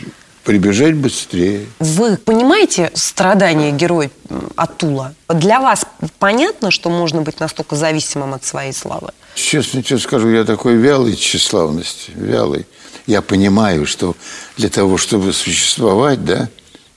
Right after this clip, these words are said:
Speaker 1: и не вы-, не выглядеть стыдно, надо иметь какую-то планку. Ну, то у меня, наверное, есть эта планка какая-то. Ну, чтобы. И потом ещё, кроме планки, ещё надо иметь нишу. Смыслово-позиционную.
Speaker 2: Мгм.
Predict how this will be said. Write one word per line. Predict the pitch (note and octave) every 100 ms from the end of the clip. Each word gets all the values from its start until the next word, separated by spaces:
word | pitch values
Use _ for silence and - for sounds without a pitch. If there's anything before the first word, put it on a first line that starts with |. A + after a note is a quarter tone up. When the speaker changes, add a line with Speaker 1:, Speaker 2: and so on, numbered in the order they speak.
| -
Speaker 1:
и | F2
не | F2
вы-, | F2 D#2+ F2+
не | D#2+ F#2+
выглядеть | F#2 D#2+ D#2+ D#2
стыдно, | - - - E3 E2+ - D2 D2+ - - -
надо | - F2+ A#2 B2 A#2
иметь | G#2 A2
какую-то | - F2+ - A2 - -
планку. | - D#2 C2+ - - _ _
Ну, | F2 G2+ B2 A#2+
то | -
у | E2+
меня, | E2+ G2 A#2
наверное, | G2
есть | F2+ D#2+ D2
эта | E2
планка | - D#2 C2+ C2 C#2
какая-то. | - D2 D#2 C2+ C2 - D2 - _ - - - -
Ну, | F2
чтобы. | - - G#2 D#2 D2 - - - - _ _
И | A2
потом | A2+ G#2+ C3+ A2+
ещё, | G2 - A2+
кроме | - A2 G2+
планки, | F#2 - C3+ D#3+ D#3+ C3 - E2+ D2 - _ _
ещё | G2+ - C3+
надо | A#2 G#2
иметь | F#2 A#2+ G#2+
нишу. | F#2 F2 D2 - - D#2+ - _ _ _
Смыслово-позиционную. | - A#2+ A#2 - C#3+ C3+ C#3 B2 - - G#2+ G#2 F#2 - B2 G#2+ D2+ D2 C#2 G3
Speaker 2:
Мгм. | E3+ F3+ G3